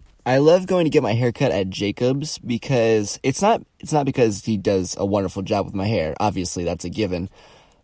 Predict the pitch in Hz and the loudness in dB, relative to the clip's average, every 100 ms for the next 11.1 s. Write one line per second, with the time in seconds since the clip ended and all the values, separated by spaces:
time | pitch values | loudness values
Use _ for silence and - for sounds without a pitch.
0 | - 113 131 117 104 139 147 175 165 135 | -8 2 4 4 2 4 4 2 2 0
1 | - 110 110 110 117 123 135 - - 127 | -6 -6 0 2 4 4 2 -4 0 2
2 | 117 104 92 87 90 78 - 95 80 58 | 2 2 0 -2 -4 -6 -6 -4 -4 -6
3 | 57 - - 110 107 117 107 123 104 95 | -8 -8 -4 -2 0 0 -2 -2 -2 -2
4 | 101 92 - 131 76 57 - - - _ | -2 -4 -2 -2 -2 -6 -8 -8 -10 _
5 | _ _ _ _ _ - - - - 135 | _ _ _ _ _ -20 -20 -20 -6 -2
6 | 123 117 120 131 - - 180 - 160 139 | 0 0 0 0 0 0 0 4 4 4
7 | 123 - - 127 117 110 104 - - 104 | 4 0 -2 -2 2 4 2 0 0 0
8 | - 82 71 - - - _ - 117 135 | -4 -8 -8 -10 -20 -20 _ 2 4 4
9 | 170 180 - 139 117 113 110 98 - 110 | 2 0 4 6 6 6 2 -2 -4 -2
10 | 104 101 131 117 95 98 - 101 98 123 | -2 0 2 2 2 0 -2 2 2 2
11 | 165 | -4